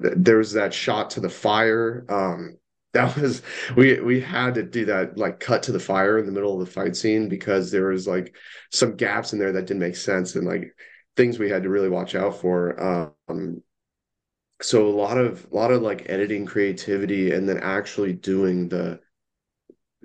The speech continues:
the editing itself, the technical aspect in Premiere Pro. It was,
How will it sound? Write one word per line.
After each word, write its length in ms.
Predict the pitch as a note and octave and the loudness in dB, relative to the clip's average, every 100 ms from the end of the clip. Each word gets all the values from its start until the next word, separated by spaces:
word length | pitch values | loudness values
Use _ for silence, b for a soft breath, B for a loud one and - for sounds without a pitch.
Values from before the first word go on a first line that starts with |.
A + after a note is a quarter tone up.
| _ _ - | _ _ -14
the 340 | F#2+ G2 G#2 | -4 2 4
editing 260 | G2+ G#2 F#2 | 4 2 -2
itself, 500 | - - A2 F#2+ - | -4 -2 0 0 -4
the 80 | |
technical 540 | F2 A2 G#2+ G#2 - F2+ | -6 -4 -2 -2 -2 0
aspect 540 | F2+ F2+ - F2 F2+ | 0 -2 0 0 0
in 120 | F2+ | -2
Premiere 320 | F2 F2 F#2+ F#2+ | 0 2 4 2
Pro. 300 | F2+ F2 F2+ | -2 -4 -2
It 60 | F#2+ | -2
was, 260 | F2+ - | -2 -6